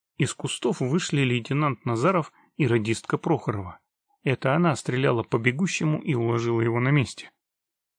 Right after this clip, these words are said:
Убитых гитлеровцев и их овчарку зарыли. Капитан сходу начал допрашивать пленного. Он оказался радистом из команды С С,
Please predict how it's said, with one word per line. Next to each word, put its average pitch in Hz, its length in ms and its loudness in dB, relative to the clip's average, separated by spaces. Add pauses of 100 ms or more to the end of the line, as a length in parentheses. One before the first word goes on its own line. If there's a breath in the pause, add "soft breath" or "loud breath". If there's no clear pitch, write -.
(220)
Убитых 117 460 -4
гитлеровцев 123 800 -4
и 135 200 0
их 147 160 -4
овчарку 180 480 -2
зарыли. 156 500 0 (580)
Капитан 180 460 -2
сходу 170 340 -2
начал 135 340 -2
допрашивать 123 580 -2
пленного. 107 520 -4 (480)
Он 226 220 2
оказался 151 580 2
радистом 131 540 0
из 117 100 -2
команды 135 540 0
С - 140 -4
С, - 240 0